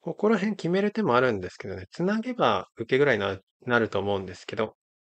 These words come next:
まあ、一応可能性としてはこっちが滑るっていう可能性もあるので、滑ったら下跳ねぐらいになるんですけど、まあ、黒としては両方選択肢があるので、滑りで打つか、つなぎで打つかの選択肢を残し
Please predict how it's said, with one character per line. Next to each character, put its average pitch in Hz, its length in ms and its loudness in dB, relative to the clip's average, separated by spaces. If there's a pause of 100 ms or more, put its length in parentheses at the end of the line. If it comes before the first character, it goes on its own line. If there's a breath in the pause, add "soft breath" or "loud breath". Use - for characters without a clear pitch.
(1600)
ま - 180 -6
あ、 135 60 0
一 135 160 -2
応 147 40 0
可 175 160 4
能 208 140 4
性 220 160 0
と - 100 -4
し - 40 -8
て - 60 4
は - 40 2
こ - 120 0
っ - 60 -6
ち - 80 -8
が 139 100 6
滑 160 260 4
る 175 60 8
っ - 40 2
て 110 100 -4
い 101 40 0
う - 40 -4
可 - 120 -2
能 117 160 0
性 127 140 -4
も 120 120 2
あ 120 40 4
る 107 120 -2
の 90 120 -14
で、 107 320 -2 (560 soft breath)
滑 226 180 -2
っ - 20 -10 (440)
た 143 100 4
ら 104 100 2
下 - 200 -2
跳 - 140 -2
ね 110 100 -4
ぐ 113 60 -2
ら 104 80 2
い 95 40 -4
に - 60 -8
な 90 80 -4
る 92 100 -8
ん - 60 -14
で - 120 -20
す - 140 -20
け - 120 -16
ど、 - 140 -20 (1200)
ま 160 100 -6
あ、 147 40 -6
黒 233 200 2
と 196 100 2
し - 40 0
て - 80 4
は 120 40 6
両 120 180 4
方 135 200 0
選 127 280 0
択 - 240 -4
肢 - 140 -4
が 104 80 -2
あ 98 40 0
る 95 80 -4
の 90 100 -12
で、 - 80 -18 (140)
滑 117 160 -2
り 113 100 -2
で 101 120 -6
打 98 80 -6
つ - 120 -18
か、 - 240 -10 (300)
つ - 180 -10
な 104 100 0
ぎ 101 100 -2
で 101 80 -2
打 101 60 -2
つ - 80 -16
か 107 100 -10
の 104 120 -14 (560 soft breath)
選 104 260 -12
択 107 240 -10
肢 - 120 -10
を 104 40 -8
残 107 280 -8
し - 160 -14